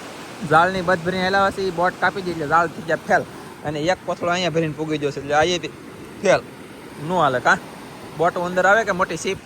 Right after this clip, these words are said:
આપણે તમને ઘણી વખત દેખાડીએ ને તમે જોવા આવો ને પછી જોઈને પાછા પુટુક કરતાના વૈયા જાવ ને એ શીપ વટે કે? કેટલું ઝાડ બગાડીને વહી જાય યાર. આમ જો એક આખી આવડી આ ઠેલી અને એક આખી ઓલા ભાઈના હાથમાં તો જેટલું સામે એટલી બધ ભરેલી છે. એટલું નુકસાન થયેલું છે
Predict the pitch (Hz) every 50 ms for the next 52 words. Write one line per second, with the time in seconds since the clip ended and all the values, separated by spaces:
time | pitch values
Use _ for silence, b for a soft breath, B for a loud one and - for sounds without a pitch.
0 | - - - 160 - 170 165 156 165 170 170 170 165 147 180 165 156 160 156 -
1 | 170 147 156 165 170 - 165 165 160 156 147 143 156 156 151 147 139 160 170 170
2 | 165 160 160 160 156 156 156 147 139 - 151 - 156 139 135 160 160 156 143 131
3 | 160 - 160 143 - - - - 190 - 185 - - 175 165 - 160 151 151 147
4 | 151 165 170 160 156 156 151 151 143 143 165 190 185 - 269 214 196 - 214 214
5 | 262 254 - 202 - - - - - - - - - - - 185 - - 214 202
6 | 170 147 165 165 160 147 147 156 151 156 156 151 147 147 147 160 165 160 147 151
7 | 151 147 147 147 151 160 156 147 151 151 147 151 151 151 - 147 139 135 - -
8 | 156 151 165 175 170 165 165 - - - 190 202 196 202 208 208 - - - -
9 | - - - 160 165 165 160 165 180 180 175 165 165 165 170 156 156 156 156 151
10 | 143 156 156 151 151 147 151 151 - 147 147 160 156 151 143 135 143 156 151 156
11 | 151 147 156 151 156 151 147 - 139 143 135 147 160 151 131 - - 139 135 131
12 | 127 131 143 135 120 123 131 - 151 156 151 147 151 151 - - 165 147 143 -
13 | 165 156 156 175 170